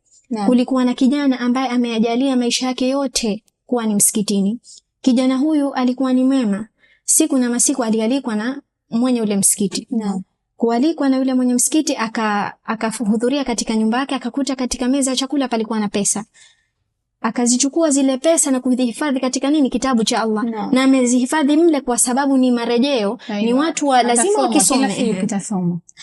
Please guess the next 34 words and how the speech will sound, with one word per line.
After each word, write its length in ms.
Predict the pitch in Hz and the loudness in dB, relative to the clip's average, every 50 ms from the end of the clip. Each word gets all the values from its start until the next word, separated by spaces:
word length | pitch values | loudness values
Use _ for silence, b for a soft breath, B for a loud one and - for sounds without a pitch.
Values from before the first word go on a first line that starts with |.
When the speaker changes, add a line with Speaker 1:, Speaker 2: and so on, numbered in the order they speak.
| B B B B B B - | B B B B B B 0
Speaker 2:
Basi 260 | 262 302 311 - 302 | 0 2 2 2 2
kijana 360 | 277 269 233 254 254 262 262 | 2 2 2 4 2 2 2
yule, 360 | 285 320 339 311 320 320 320 - _ _ _ _ _ _ | 2 2 2 2 0 0 -4 -6 _ _ _ _ _ _
baada 300 | - 220 254 294 302 285 | -2 0 0 2 2 2
ya 60 | 277 | 2
muda 200 | 277 262 254 254 | 2 2 2 2
mfupi 260 | 254 - - 320 - 285 | 0 -2 -4 -4 -2 -2
wakaondoka. 760 | 277 254 240 240 226 214 202 202 202 220 214 - - - - _ _ _ _ _ - | -2 -2 -2 -2 -2 0 0 0 0 0 -2 -4 -6 -10 -12 _ _ _ _ _ -10
Speaker 3:
Mm. 280 | 220 202 196 202 196 - _ _ - | -8 -6 -6 -6 -8 -10 _ _ -4
Speaker 2:
Yule 200 | 240 233 240 240 | -2 0 0 0
mwanamke 380 | 240 240 254 277 311 233 262 | 0 2 2 2 2 2 2
Speaker 3:
Mm. 60 | 247 | 0
Speaker 2:
akarudi 440 | 233 226 247 247 277 311 320 247 247 | 0 0 0 0 2 2 4 4 2
kwa 140 | 233 240 226 | 2 2 0
yule 160 | 233 220 226 | 0 0 -2
mumewe 340 | 226 226 233 247 262 254 233 | -2 -2 -2 -2 -2 -2 -2
akamwambia, 420 | 220 226 226 220 220 233 262 262 | -2 -2 -2 -2 0 -2 -2 -2
"Nime-, 300 | 247 226 220 220 214 220 - | -2 -2 0 -2 -2 -2 -2
nimeweka 400 | 220 220 214 214 208 208 - 220 | -2 0 0 0 -2 -4 -4 -4
pesa 320 | 220 - 285 277 - - 226 | -2 -2 -2 -2 -2 -2 -4
hapa 220 | 226 247 - 226 | -4 -6 -4 -4
lakini 300 | 220 220 - 277 262 247 | -4 -2 -2 -2 -2 -2
hazipo." 540 | 202 202 202 202 220 226 220 - 208 196 - B B B B B B | -2 0 0 0 0 -2 -2 -4 -4 -6 -6 B B B B B B
Na 120 | 240 233 | -2 0
hakuna 340 | 214 240 240 - 294 285 277 | 0 -2 -2 0 0 0 2
yote 280 | 277 302 320 285 277 269 | 2 0 0 -2 -2 0
alizozichukua 600 | 247 262 254 233 240 240 220 - 262 247 294 277 | 0 0 0 2 0 0 -2 -2 -4 -2 -2 0
hizi 220 | 269 254 233 254 | 0 0 0 0
pesa 240 | 254 277 262 - 247 | -2 -2 -2 -2 -2
isipokuwa 360 | 233 - - 240 - 247 240 | -2 -2 -4 -4 -2 0 0
wewe 160 | 262 311 320 269 | 0 0 0 0
na 100 | 233 220 | 0 0
yule 140 | 214 220 | -2 -2
kijana. 460 | 220 - 226 196 214 208 208 208 220 | -2 -2 -2 -2 0 0 -4 -6 -6